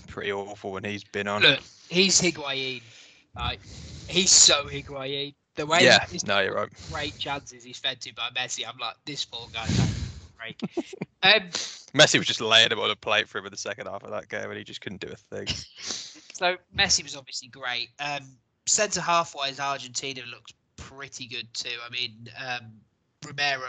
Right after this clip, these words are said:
Speaker 2: had a good game, but I want to talk about, uh, Martinez as well, who was excellent.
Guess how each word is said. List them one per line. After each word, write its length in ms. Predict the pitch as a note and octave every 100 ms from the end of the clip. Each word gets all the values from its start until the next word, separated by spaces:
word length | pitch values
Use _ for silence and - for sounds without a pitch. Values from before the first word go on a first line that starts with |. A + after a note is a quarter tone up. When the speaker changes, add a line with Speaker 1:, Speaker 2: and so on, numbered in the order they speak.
| B2
Speaker 2:
had 120 | A#2
a 20 |
good 240 | A#2 A#2
game, 240 | A#2 A#2 A#2
but 120 | B2+
I 20 |
want 160 | A#2+ B2
to 80 | A#2
talk 260 | B2+ A#2+
about, 300 | G#2+ A#2+ A#2 - _ _
uh, 320 | B2+ A#2 A2 G#2+ _ _ _ -
Martinez 580 | C3 - D3 C3+ B2+
as 140 | B2 A#2
well, 160 | B2
who 80 | A#2+
was 120 | A#2
excellent. 640 | A#2 G#2+ - A2 A#2 A#2 -